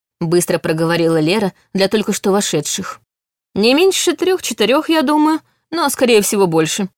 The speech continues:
В мумифицированном виде, я имею в виду, так-то она принадлежала взрослому человеку. Думаю, её отделили от тела не так давно, и тело находится в таком же состоянии,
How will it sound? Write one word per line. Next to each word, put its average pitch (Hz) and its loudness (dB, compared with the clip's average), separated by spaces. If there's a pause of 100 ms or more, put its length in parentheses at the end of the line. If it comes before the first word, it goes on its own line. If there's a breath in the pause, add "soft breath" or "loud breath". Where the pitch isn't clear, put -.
(280)
В 202 0
мумифицированном 202 2
виде, 196 0
я 170 2
имею 170 2
в - 0
виду, 165 -2 (380)
так-то - 0
она 240 4
принадлежала 220 2
взрослому 214 -2
человеку. 160 -2 (520)
Думаю, 190 2
её 180 4
отделили 175 2
от 165 2
тела 269 -2
не 233 4
так 269 -4
давно, 180 0 (380)
и 233 2
тело 381 4
находится 330 0
в - -16
таком 269 -6
же 269 -2
состоянии, 208 0